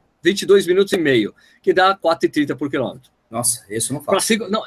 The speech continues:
Speaker 1: pra cinco quilômetros, tá? Porque cinco quilômetros é
Speaker 2: Não,
Speaker 1: aquela
Speaker 2: não.
Speaker 1: prova que você tem que se matar e ela acaba rápido.
Speaker 2: Sim, sim, sim, sim, eu não tenho esse tempo.
Speaker 1: O tempo razoável, o primeiro tempo razoável pra você, ah, tá bom, vai, vamos sem exagerar, vai. Primeiro tempo razoável em cinco quilômetros, fazer em vinte e cinco minutos, que é cinco pra um.
Speaker 2: É.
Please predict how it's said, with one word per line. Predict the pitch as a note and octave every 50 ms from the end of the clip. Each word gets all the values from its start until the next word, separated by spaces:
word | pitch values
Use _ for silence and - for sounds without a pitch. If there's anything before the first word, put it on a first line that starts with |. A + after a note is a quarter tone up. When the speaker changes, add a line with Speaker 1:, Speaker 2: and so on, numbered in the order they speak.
| A#3+ - -
Speaker 1:
pra | - -
cinco | - - B3+ A#3 C#4 G#3
quilômetros, | - A3 F3 D#3+ D3+ A#2 G2+ -
tá? | - C#3 D3+ F#3+ - _
Porque | - - G3+ G3
cinco | - C#4 G#3+
quilômetros | A3 A3+ A3+ G#3
é | G#3+
Speaker 2:
Não, |
Speaker 1:
aquela | C#3+ G#3 G3+
Speaker 2:
não. | G3
Speaker 1:
prova | G#3 G3+
que | G3
você | -
tem | F3+ - G3
que | -
se | -
matar | F3+ E3+ D#3 - F3
e | F3
ela | F#3 F3
acaba | E3+ - E3 E3 C#3+
rápido. | A#2 F#2 F#2 -
Speaker 2:
Sim, | - - D3+
sim, | C#3+
sim, | - C3+
sim, | C3 C3+ B2+
eu | B2+
não | C#3+ D3
tenho | - C3 B2
esse | A#2+ B2
tempo. | A#2 A2 G#2 - _ _ _ _ _ _ -
Speaker 1:
O | -
tempo | G#3 - D4+ E4 E4 - D4 G#3
razoável, | G3 A3 A#3+ A#3 G3 F#3 E3+ D3+ D3 D3 C#3 B2+ - A2+
o | -
primeiro | - A3+ A3+ A#3+ C#4 C#4+ A3+
tempo | G3+ A3+ G3+ F#3+
razoável | E3+ G3 G3+ F#3+ E3+ E3+ E3+ D#3+ D3
pra | C#3+ D3+
você, | C#3 C3+ C#3+ D3+ B2 F3
ah, | G#3 F3
tá | C#3 - F3+
bom, | D3 C#3 A#2
vai, | G#2 A2+ G2+ G2+
vamos | G2 A2+ A2+ E3+ F3+ E3+ D#3 -
sem | - F#3 E3+
exagerar, | C#3+ C#3 D3+ B2+ C3 A#2 G#2 F#2 F#2
vai. | G#2+ G#2+ G2+
Primeiro | - F3+ F#3+ G#3 B3 A#3+ A#3
tempo | A3+ - F#3+
razoável | F#3 G3 F3+ E3 F3 F3+ E3 E3
em |
cinco | C#3+ - E3
quilômetros, | - D#3+ D3+ C3+ B2+ -
fazer | C3 A#2+ D3 E3+
em |
vinte | C3+ D#3+ D#3 C3+
e |
cinco | - D#3+ - -
minutos, | D#3+ C#3+ B2+ G#2+ G2+ -
que | - G#2
é |
cinco | - - A#2 A2+ G#2+
pra | C3 C3 A#2+
um. | G2+ F2 - _ _ _ _ _ _ _ -
Speaker 2:
É. | G#2+ G#2 F#2+